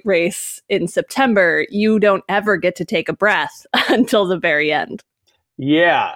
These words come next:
Speaker 2: Uh, and th-, that, that reminds me of something I was thinking about earlier, and I'm gonna, I'm gonna spring a question on you.
Speaker 1: Okay.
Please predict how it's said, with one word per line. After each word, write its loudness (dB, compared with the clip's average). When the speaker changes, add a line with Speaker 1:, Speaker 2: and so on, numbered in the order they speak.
Speaker 2:
Uh, 2
and -4
th-, -6
that, 0
that 2
reminds 0
me 0
of 0
something -2
I 2
was -4
thinking -4
about 2
earlier, 2
and -4
I'm -4
gonna, -6
I'm -4
gonna -6
spring -6
a -4
question -2
on -8
you. -12
Speaker 1:
Okay. -6